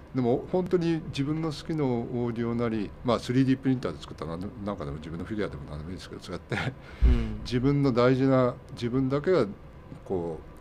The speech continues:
Speaker 1: う、マテリアライズしたものをね、
Speaker 2: うん。
Speaker 1: きちんと提供できるっていうのはビジネスになると思いますよ。だから。
Speaker 2: <clears throat> で、僕はね、それ、それでね、音で、
Speaker 1: うん。
Speaker 2: 音を伝える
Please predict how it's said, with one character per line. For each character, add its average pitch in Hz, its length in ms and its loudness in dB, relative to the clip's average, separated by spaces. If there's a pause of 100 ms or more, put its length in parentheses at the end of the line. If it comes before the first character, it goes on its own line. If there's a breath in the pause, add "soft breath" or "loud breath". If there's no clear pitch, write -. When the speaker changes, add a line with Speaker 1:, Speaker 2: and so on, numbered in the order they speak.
(140)
Speaker 1:
う、 - 20 -6
マ 104 120 -4
テ 131 160 4
リ 127 100 6
ア 127 60 6
ラ 127 160 6
イ 113 80 2
ズ 90 80 -8
し - 80 -12
た - 120 -6
も 104 140 -2
の 98 140 -4
を 127 80 -8
ね、 185 240 -2
Speaker 2:
う 131 40 -6
ん。 117 40 -6 (120)
Speaker 1:
き - 100 -14
ち 127 40 0
ん 104 60 -4
と 104 80 -8
提 113 160 -6
供 123 80 -2
で 127 80 2
き 127 60 -6
る - 20 2
っ - 40 0
て - 120 -10
い - 20 -8
う - 40 -8
の - 40 -10
は - 0 -
ビ 113 80 -2
ジ 110 60 -2
ネ 85 80 -4
ス - 60 -8
に 82 60 -6
な 92 100 2
る - 40 4
と - 80 0
思 - 100 -6
い 80 40 -6
ま 92 80 -8
す - 60 -10
よ。 - 80 -12 (480)
だ 185 60 -10
か - 160 4
ら。 170 140 8
Speaker 2:
<clears throat> - 0 -
で、 143 60 4
僕 170 180 4
は 123 80 6
ね、 113 140 2
そ 131 140 -2
れ、 120 260 2
そ 143 120 -2
れ 139 80 4
で 131 120 2
ね、 165 160 2 (640 loud breath)
音 208 280 6
で、 139 380 0 (460)
Speaker 1:
う - 40 -2
ん。 - 40 0
Speaker 2:
音 180 220 6
を 131 80 4
伝 131 320 -2
え 120 60 2
る 123 280 2